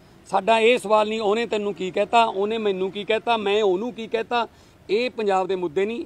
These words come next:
ਇਹ ਤੁਹਾਡੀਆਂ headlines ਹੋ ਸਕਦੀਆਂ ਨੇ, Breaking news, ਵੀ ਐਂ ਕਿਹਾ, ਐਂ ਕਿਹਾ, ਪਰ headline ਇਹ ਲਾਇਓ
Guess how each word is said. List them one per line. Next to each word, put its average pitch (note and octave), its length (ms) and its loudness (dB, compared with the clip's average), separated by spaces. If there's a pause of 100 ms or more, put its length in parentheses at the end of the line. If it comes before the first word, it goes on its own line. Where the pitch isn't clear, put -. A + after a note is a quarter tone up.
ਇਹ G3 80 -4
ਤੁਹਾਡੀਆਂ A3 400 2
headlines A3+ 420 2
ਹੋ A#3 100 4
ਸਕਦੀਆਂ G#3+ 380 -2
ਨੇ, A3 120 -2 (380)
Breaking F#3+ 280 -2
news, G#3 280 -4 (120)
ਵੀ G#3 100 -4
ਐਂ G3 240 -2
ਕਿਹਾ, F3+ 260 -6
ਐਂ E3+ 60 -8
ਕਿਹਾ, G#3 220 -2 (280)
ਪਰ F#3+ 220 4 (300)
headline G#3 320 2
ਇਹ A3+ 140 4
ਲਾਇਓ G3+ 420 2